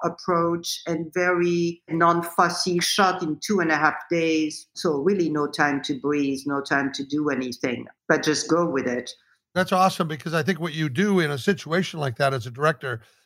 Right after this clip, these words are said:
Speaker 2: is you get the actor's state of awareness where suddenly there's a mirror reflecting themselves back to them,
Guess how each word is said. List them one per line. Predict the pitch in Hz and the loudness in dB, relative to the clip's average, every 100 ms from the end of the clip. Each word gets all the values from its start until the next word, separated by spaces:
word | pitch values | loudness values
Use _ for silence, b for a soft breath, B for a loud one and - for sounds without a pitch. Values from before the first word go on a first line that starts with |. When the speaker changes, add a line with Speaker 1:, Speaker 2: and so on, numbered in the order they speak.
| b | b
Speaker 2:
is | 160 139 | -2 -2
you | 151 135 160 160 | -4 -4 0 0
get | 123 202 202 | 0 -2 2
the | 196 | 2
actor's | 156 170 - 156 - | 4 2 2 0 0
state | - 202 | 4 4
of | 190 | 4
awareness | 170 139 165 170 139 131 - _ _ _ _ | 0 0 0 2 2 -2 -4 _ _ _ _
where | 160 160 156 - | 4 6 4 0
suddenly | - 208 196 180 160 156 147 - _ | 0 0 2 2 2 0 -2 -8 _
there's | - 156 131 | -2 0 2
a | |
mirror | 139 160 180 170 151 | 0 2 6 6 4
reflecting | 143 - 165 - 156 | 0 2 2 2 -6
themselves | 147 135 - 151 123 | -6 -6 0 0 0
back | 110 156 160 - | 0 2 2 -4
to | 151 | -4
them, | 131 123 110 | -2 -2 -6